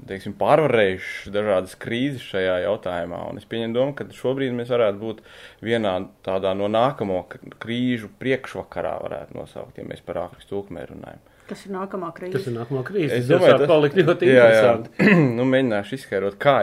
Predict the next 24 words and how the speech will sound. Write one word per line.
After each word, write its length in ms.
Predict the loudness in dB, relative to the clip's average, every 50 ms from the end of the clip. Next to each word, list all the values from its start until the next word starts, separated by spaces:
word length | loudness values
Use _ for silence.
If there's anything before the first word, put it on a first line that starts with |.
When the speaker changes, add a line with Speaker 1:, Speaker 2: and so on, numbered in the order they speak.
| 2 0
Speaker 1:
es 80 | -2 -6
to 160 | -6 -4 -4 -2
domāju, 580 | 0 2 2 2 4 2 2 2 2 0 -2 -4
samudžinot 560 | -4 -4 -2 -4 -4 -6 -6 -8 -8 -8 -10
visu 220 | -14 -14 -10 -6
šo 100 | -2 2
jautājumu. 400 | 2 2 2 2 0 -4 -6 -8 -12 -18 -18 -18 -16 -18 -18 -16 -10 -4
Ā, 140 | 0 2 4 4 6 6 4 4 2 -2 -4 -10 -20 -20 _ -12
tā 100 | -8 -4 -4
kā 100 | -4 -2 -2
teicu, 240 | -2 -4 -4 -6 -8
ja 80 | -4 0
sākumā 460 | 2 2 2 0 -2 -4 -2 -2 -2 -4 -6 -10 -14 _
tā 140 | -12 -10 -10 -10 -12 -14 -14 -10
krīze 320 | -8 -8 -8 -8 -8 -8
bija 160 | -10 -8 -4 -2 0
tāda, 260 | 0 0 0 -2 -8
ka 140 | -12 -12 -10
mums 160 | -10 -10 -10
bija, 160 | -12 -14 -14 _ _ _ _ -20 -20 -18 -14 -12
nu, 140 | -10 -8 -8
mēs 220 | -8 -8 -8 -8 -8
varbūt 540 | -8 -8 -8 -12 -12 -14 _ _ -20 -20 -20 _ _ _ -20 -20 _ _ _ _ _ _ -10 -6
zinājām, 640 | -4 -2 -2 -2 -2 -2 -4 -4 -6 -8 -10 -12